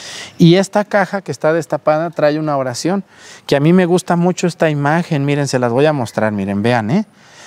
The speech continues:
Tenemos aquí una imagen muy hermosa, tenemos Dios Padre con un sol, el sol que nace de justicia, así lo dice la palabra de Dios, por eso en su corazón tiene un sol.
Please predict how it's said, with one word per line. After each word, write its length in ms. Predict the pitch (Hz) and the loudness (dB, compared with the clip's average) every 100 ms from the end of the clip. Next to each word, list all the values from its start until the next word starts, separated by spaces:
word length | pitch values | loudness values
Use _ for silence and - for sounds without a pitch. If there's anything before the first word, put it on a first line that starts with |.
| - | -8
Tenemos 400 | - 143 180 208 | 0 2 4 2
aquí 200 | 180 - | 0 0
una 140 | 175 180 | 2 2
imagen 440 | 170 160 147 185 | 2 2 0 -2
muy 180 | 160 156 | 0 0
hermosa, 560 | 147 143 147 - 226 - - - - | 0 0 -2 -2 -2 -4 -18 -20 -6
tenemos 360 | 139 147 175 160 | 0 4 4 4
Dios 240 | 165 175 | 2 0
Padre 360 | - 165 180 190 | 0 0 0 -2
con 200 | 156 147 | -2 0
un 160 | 156 | -2
sol, 320 | 156 156 185 240 _ _ _ _ _ _ | 0 0 0 -4 _ _ _ _ _ _
el 140 | 135 123 | 0 2
sol 220 | 160 170 | 2 0
que 120 | 156 | 0
nace 240 | 151 156 160 | 0 0 0
de 120 | 143 | -2
justicia, 520 | 127 117 156 165 175 | -4 -2 0 2 0
así 160 | 151 147 | 0 0
lo 120 | 143 | 2
dice 240 | 139 143 | 0 2
la 120 | 135 | 0
palabra 320 | 120 117 120 127 | 2 0 0 0
de 80 | |
Dios, 120 | 123 147 | -2 -2
por 140 | 139 | -2
eso 160 | 139 170 | -2 -2
en 60 | |
su 100 | 151 | -2
corazón 400 | 135 127 117 135 | -2 -2 -2 -4
tiene 220 | 139 139 | -2 -2
un 100 | 143 | -2
sol. 240 | 135 202 | 0 -2